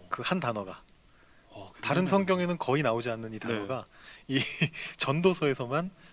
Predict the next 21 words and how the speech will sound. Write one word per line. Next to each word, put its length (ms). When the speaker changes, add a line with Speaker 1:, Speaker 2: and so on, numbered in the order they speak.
Speaker 1:
서른다섯 540
번 120
계속 320
반복해서, 580
Speaker 2:
오. 340
Speaker 1:
네, 160
나오고 340
있는. 320
아까 160
목사님 220
말씀하신 380
것처럼 300
그 180
첫 200
절에서부터 720
Speaker 2:
네. 240
Speaker 1:
이 120
절이죠. 360
Speaker 2:
네. 160
Speaker 1:
헛되고 380
헛되고 320